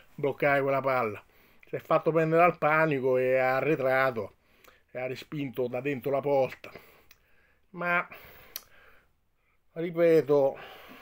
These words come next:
tanti errori nei passaggi in attacco, una grande confusione, una squadra lunga e lenta nell'impostare nel primo tempo e invece maledettamente frenetica,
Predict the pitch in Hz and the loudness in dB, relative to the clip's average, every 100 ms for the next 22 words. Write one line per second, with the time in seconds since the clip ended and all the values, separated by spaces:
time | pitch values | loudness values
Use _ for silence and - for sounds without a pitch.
0 | - - - - - - - _ _ _ | -20 -20 -20 -20 -20 -20 -20 _ _ _
1 | _ _ - _ - 175 175 170 160 151 | _ _ -20 _ -4 -2 -2 -2 -2 2
2 | 170 160 151 147 143 143 - 165 151 143 | 2 2 2 0 0 0 0 2 2 2
3 | 131 143 143 - - 147 - - 135 135 | -2 0 0 -2 -4 -2 -2 -6 -6 -4
4 | 139 156 160 147 135 143 - 147 123 143 | 0 0 0 -2 -2 -4 -4 -10 -2 2
5 | 147 143 135 131 - - - - - 143 | 4 4 2 0 -4 -18 -20 -20 -8 -4
6 | 147 - 170 165 160 160 175 175 170 170 | -4 -2 4 4 6 4 4 4 6 6
7 | 175 175 160 - 131 113 170 147 160 160 | 6 6 4 0 -6 -8 -8 -4 -2 -2
8 | - 165 - 180 160 156 151 147 147 135 | -4 -8 -4 0 2 2 2 -2 -4 -12
9 | 160 160 156 170 160 151 - 156 156 - | -8 -4 0 2 2 0 -4 -6 -6 -16
10 | - _ - 165 175 190 180 185 170 170 | -20 _ -4 -2 4 4 4 2 0 2
11 | 170 165 170 - 185 196 185 - 170 156 | 0 2 0 0 0 0 -2 -2 -2 -2
12 | - - _ - 185 196 202 208 185 139 | -12 -20 _ -6 0 4 6 8 6 2
13 | 135 135 127 | 0 2 0